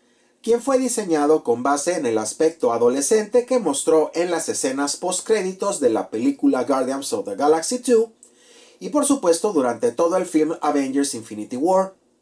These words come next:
Como es obvio, al no contar con ningún antecedente dentro de la colección Marvel Legends, Hasbro tuvo que producirlo empleando un molde completamente nuevo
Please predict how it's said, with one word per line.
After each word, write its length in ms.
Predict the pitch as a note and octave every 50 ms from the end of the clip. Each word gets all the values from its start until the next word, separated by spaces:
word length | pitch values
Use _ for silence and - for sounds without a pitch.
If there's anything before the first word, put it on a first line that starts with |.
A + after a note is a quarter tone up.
| _ _ _ _ _ _ _ _ _ _ _ _ _ _ _ _ _ _ _ _ -
Como 260 | - G#3+ G#3+ G#3 A3
es 200 | C#4 D4 C#4+ -
obvio, 380 | F#3 D#3+ C#3 B2+ B2+ B2+ B2 -
al 200 | - D3+ E3 A3
no 120 | C#4 C#4
contar 440 | - C4+ A3+ G3 - D#3+ D3+ D3+ -
con 180 | - C3 C#3 B2
ningún 320 | A2+ A2 A2 C#3+ - -
antecedente 800 | A#2+ A2+ A2 - - - - B3 A#3 D#3+ C#3+ C#3 D3 C#3+ E3 D#3
dentro 320 | C3 B2+ B2 B2 C3+ A#2+ A2+
de 100 | A2+ G#2
la 140 | G2+ G2
colección 540 | - G#2 G2+ G2 F#2+ - - C#3+ C#3+ D3 C3
Marvel 300 | A2 G2+ G#2+ C3+ F3+ A3
Legends, 500 | A#3+ A#3+ A3+ G#3 G#3 G#3+ G#3+ G#3+ - - _ _ _ _ _ _ _ _ _
Hasbro 380 | - B3+ - - B3 B3 A3+ A3+
tuvo 300 | - A#3+ A3+ A#3 G#3+ G#3+
que 120 | G3 F3+
producirlo 720 | - - C#3+ C3 C3+ B2+ - - F#3 E3+ D#3+ E3 F#3+ F#3
empleando 540 | C3+ A#2 A2+ A#2 D3+ D#3 D#3+ E3+ F3+ F#3 F3+
un 180 | F3 G3 G#3+ G#3
molde 400 | F3 D#3 D3+ D3+ D3 E3 F#3+ -
completamente 800 | - B2 A#2+ A#2 C#3+ D3+ D3+ - D3+ C#3 A#2 A2 A2 A2+ D#3+ F#3
nuevo 440 | A3 C4 C#4+ C#4 A#3+ A#3 A#3 A3+